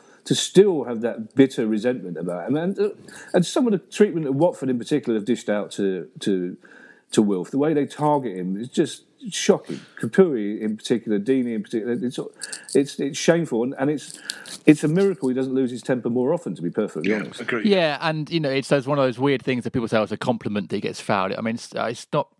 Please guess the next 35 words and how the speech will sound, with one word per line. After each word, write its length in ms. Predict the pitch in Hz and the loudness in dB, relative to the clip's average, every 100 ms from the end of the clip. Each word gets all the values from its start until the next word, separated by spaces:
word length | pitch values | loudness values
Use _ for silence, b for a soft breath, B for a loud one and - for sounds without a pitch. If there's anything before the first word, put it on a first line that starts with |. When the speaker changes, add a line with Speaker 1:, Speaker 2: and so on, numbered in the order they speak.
| - | -6
Speaker 3:
that 240 | 127 135 | -2 0
doesn't 200 | 117 135 | 0 0
really 180 | 127 123 | 0 -2
excuse 440 | 110 - 139 127 107 | -4 -4 -2 -2 -2
it, 100 | 92 | -6
you 60 | 107 | -2
know, 120 | 98 | -2
in 80 | 95 | -2
the, 140 | 104 - | -6 -6
the 120 | 113 | -8
sort 260 | - 107 107 | -4 -6 -2
of 40 | |
treatment 320 | 123 107 104 | -4 -4 -4
that 180 | 104 101 _ B B B | -2 -4 _ B B B
he 180 | - 120 | -4 -2
gets. 240 | 135 113 - | 0 -2 -2
But 240 | 180 - | -6 -2
do 100 | 247 | 0
you 60 | 247 | 0
think, 180 | 254 202 | 0 -2
Enders, 280 | 196 185 - | 0 0 0
that 200 | 170 - | -4 -2
even 240 | 202 175 | -4 -2
if 80 | 175 | 0
he 100 | 180 | 0
left 280 | 170 156 - | 0 -2 0
this 160 | 160 | 0
summer, 680 | - - - 156 101 - 123 - b b b b b b b _ - | 0 -2 0 2 0 -4 -8 -10 b b b b b b b _ -2
he 120 | 156 | -2
would 120 | 147 | -2
still 200 | - 170 | 0 0
go 100 | 165 | 2
down 220 | 170 165 | 0 -2
as, 180 | 160 - - | -4 -8 -4
as 180 | 170 | -4